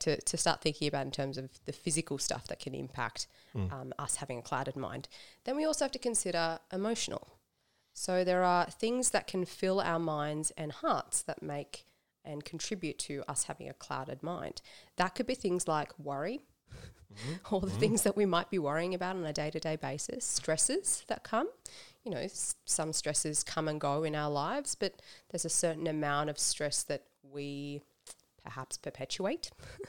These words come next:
Speaker 2: Yep.
Speaker 1: by certain behaviours and thought patterns. And then we have even things like perfectionism, like this, this notion of needing to be able to have everything
Speaker 2: Mm.
Speaker 1: absolutely perfect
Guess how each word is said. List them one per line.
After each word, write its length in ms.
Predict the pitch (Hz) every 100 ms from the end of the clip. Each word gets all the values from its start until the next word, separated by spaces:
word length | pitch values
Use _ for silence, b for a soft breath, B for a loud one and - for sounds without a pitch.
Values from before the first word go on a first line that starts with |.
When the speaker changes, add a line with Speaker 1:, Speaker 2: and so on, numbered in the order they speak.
| - B
Speaker 2:
Yep. 100 | B B B _
Speaker 1:
by 360 | 147 151 156 160
certain 300 | - 160 147
behaviours 760 | 147 156 151 170 208 214 - - _ _ _ _ _ - _ _ -
and 180 | 156
thought 240 | 160 160 -
patterns. 640 | 165 - 220 269 285 - - _ _ _ _ _ _ -
And 160 | 208
then 160 | 233 269
we 80 | 277
have 320 | 254 254 226
even 260 | 240 254 262
things 340 | 247 247 247
like 380 | 208 202 202 - - -
perfectionism, 600 | - 302 - 226 147 107 - _ _ _ _ _ _ _ -
like 220 | 185 190 -
this, 340 | 208 - - -
this 180 | 190 185
notion 460 | 170 190 - 170 156
of 120 | 151
needing 440 | 147 151 160 151 147
to 140 | 151
be 140 | 143 139
able 160 | 139
to 80 | 143
have 260 | - 143 143
everything 640 | 139 147 131 143 131 135 - _ _ 131
Speaker 2:
Mm. 60 | 107
Speaker 1:
absolutely 920 | 156 - - 151 139 139 143 143 143 - _
perfect 680 | - 139 - 143 - -